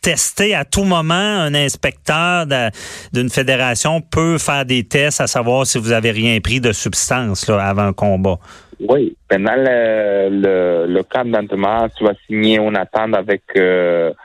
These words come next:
Speaker 2: avec wada, par exemple, qui est l'agence antidoping mondialement.
Speaker 1: Ok.
Speaker 2: Puis il peut venir, euh, chaque matin, euh, chez toi, battre la porte, au gymnase,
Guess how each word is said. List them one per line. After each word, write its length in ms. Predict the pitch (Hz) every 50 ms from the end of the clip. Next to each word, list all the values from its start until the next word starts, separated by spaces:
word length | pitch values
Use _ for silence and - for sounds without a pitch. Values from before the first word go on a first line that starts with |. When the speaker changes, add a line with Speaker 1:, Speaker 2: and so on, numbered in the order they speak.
| - - - - -
Speaker 2:
avec 220 | 85 98 95 - _
wada, 500 | - 90 92 101 92 92 87 92 92 95
par 180 | - - 90 87
exemple, 600 | 85 82 - - - 82 85 95 104 107 - - - _
qui 100 | - 92
est 40 | 92
l'agence 500 | 92 90 87 87 87 92 90 85 85 - - - - 95 95 95 95 92 92 87 85 80 90
antidoping 920 | 92 - - 90 82 90 87 82 - - 90 92 92 95 90 82 87 87 85
mondialement. 880 | 82 87 92 92 92 90 90 90 90 90 90 87 85 82 87 98 131 196 - -
Speaker 1:
Ok. 240 | 110 98 - - 107 107 120 -
Speaker 2:
Puis 440 | - 113 107 107 107 104 104 104 110
il 80 | 98
peut 220 | - - 131 127 113
venir, 400 | 113 113 113 110 110 113 117 117 113
euh, 340 | 110 107 101 98 98 98 95 - -
chaque 200 | - 131 135 -
matin, 340 | 127 120 117 117 - - 95 98
euh, 640 | 101 104 110 110 113 107 104 101 98 98 98 92 87 - - -
chez 100 | 104 95
toi, 400 | - - 98 95 92 92 98 98
battre 320 | 104 95 95 95 95 - 101
la 100 | 92 90
porte, 480 | - _ 92 92 90 92 95 - -
au 160 | 101 101 107 110
gymnase, 720 | 101 110 117 113 107 101 92 90 90 90 92 95 98